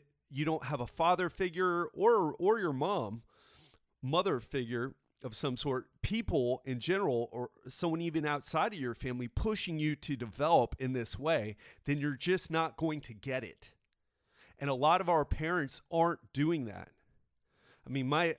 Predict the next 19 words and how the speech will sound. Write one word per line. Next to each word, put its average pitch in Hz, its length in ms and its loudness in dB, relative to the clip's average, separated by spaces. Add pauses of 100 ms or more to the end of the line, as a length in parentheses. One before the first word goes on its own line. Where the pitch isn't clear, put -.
I, 135 220 -6
I've 151 160 0
shared 175 240 0
this 151 120 0
story 165 260 -2
that 135 240 -2 (280)
I 160 140 2
got 147 240 2
into 127 340 -2
exercise 120 760 -4 (500)
through 147 220 -2
my 120 200 -2
dad, 123 480 -2 (480)
and 139 160 -4
I 147 80 2
was 170 220 0
lucky 190 340 -2
for - 160 -10
that. 98 240 -8